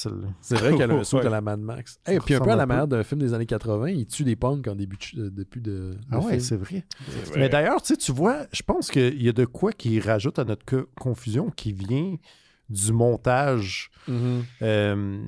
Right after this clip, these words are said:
Speaker 1: du, du film, parce que tu vois cette scène-là au début où c'est comme,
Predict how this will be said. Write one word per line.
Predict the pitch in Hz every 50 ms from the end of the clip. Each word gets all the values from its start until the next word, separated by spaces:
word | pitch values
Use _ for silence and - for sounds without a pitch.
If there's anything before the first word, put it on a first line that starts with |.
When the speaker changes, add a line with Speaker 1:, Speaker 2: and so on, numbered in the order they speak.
| - - - -
Speaker 1:
du, | 165 156 - 127 113 104 110 139
du | 156 139 113 104 107
film, | - - 196 220 240 208
parce | - 120 107 - -
que | - 143 135 143 - -
tu | - - 143
vois | 127 196 208
cette | - - 170 -
scène-là | - - 160 139 139 151 175
au | 185 151
début | 110 113 110 98 113 147 170
où | 160 117 107 113 123
c'est | 120 - - 113 101 101 95
comme, | _ - 110 101 104 104 117